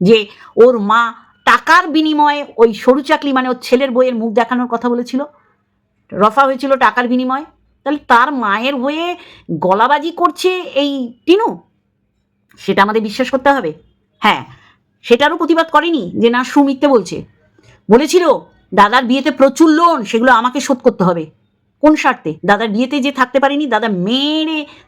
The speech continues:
তাড়িয়ে দিয়েছিল। আজকে বড় বড় কথা বলছে, কারণ ও জানে আসার জন্য, ওয়েস্ট বেঙ্গলে আসার জন্য আমার একটা বাড়ি দরকার, সেটা হচ্ছে বাপের বাড়ি। আর রীতিমতন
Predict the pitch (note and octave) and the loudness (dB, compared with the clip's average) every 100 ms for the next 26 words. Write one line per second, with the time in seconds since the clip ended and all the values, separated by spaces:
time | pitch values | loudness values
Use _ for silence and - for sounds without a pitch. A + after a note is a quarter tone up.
0 | - A3+ B3+ C4 D4 C4 D#4+ G4+ - _ | 0 2 2 0 -2 0 -2 -4 -10 _
1 | - _ _ B2 - B3+ G3 G#3+ A#3+ B3+ | -20 _ _ -4 0 0 0 0 -2 -2
2 | A3 B3+ B3+ C#4+ C4 G#3+ D4 F#4 - _ | -2 0 -2 -2 2 2 2 -2 -8 _
3 | - A#3+ F#3 B3 C#4 D4+ F3 - _ _ | 2 2 4 2 2 -2 -8 -14 _ _
4 | _ _ _ E3 G#3 - D#4 D#4+ G3 A#3+ | _ _ _ 0 0 0 0 0 2 2
5 | D4+ B3+ F3+ A3+ B3 B3+ C4+ C#4 C#4 - | 2 0 0 -2 0 -4 0 2 2 -2
6 | A#3 - D4+ B3+ D4+ B3 E3 _ _ A3+ | -4 0 0 0 -4 -4 -8 _ _ -2
7 | B3 B3 C4 F3 F3 G#3 G3 E3+ D#3 - | -2 0 -2 2 0 0 -4 -4 -10 -12
8 | F3 G3 G#3 G#3+ D#3 E3 D#3 D#3 - _ | -6 -4 -2 -2 -4 -8 -8 -10 -12 _
9 | _ _ - D#3+ F3+ A#3 C4 F3 D#3+ F3 | _ _ -4 -2 0 0 0 0 0 0
10 | A#3+ F4+ | 4 4